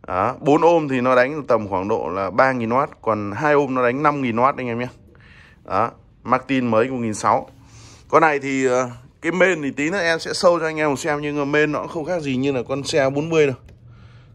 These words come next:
Đó. Mặt sau của nó cũng như vậy thôi. Đó, có các chế độ như là steer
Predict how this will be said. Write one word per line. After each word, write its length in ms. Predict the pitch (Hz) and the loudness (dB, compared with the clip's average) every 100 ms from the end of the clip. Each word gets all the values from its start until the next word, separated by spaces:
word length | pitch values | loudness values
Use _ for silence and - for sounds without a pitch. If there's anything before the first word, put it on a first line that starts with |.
| - | -12
Đó. 240 | 104 113 - - - - - - - - - - - - | -6 -6 -6 -16 -18 -16 -18 -20 -20 -20 -20 -20 -20 -10
Mặt 180 | 107 | -8
sau 240 | - 127 123 | 0 2 2
của 100 | 104 | -2
nó 160 | 104 | -6
cũng 260 | 127 - 151 143 | -6 -10 -14 -8
như 180 | 135 139 | -6 -2
vậy 220 | 143 127 | -2 -4
thôi. 100 | 127 117 - - - - - - - - | -8 -12 -18 -20 -20 -20 -20 -20 -20 -14
Đó, 240 | - 107 123 | -4 -4 -2
có 100 | 131 | -6
các 180 | 131 147 | -4 -4
chế 180 | - 143 | -2 0
độ 260 | 147 - 113 | 0 0 -2
như 180 | 135 131 | 0 0
là 500 | 120 113 104 98 104 - | 2 2 2 -2 -8 -16
steer 480 | - - 135 135 | -20 -4 0 0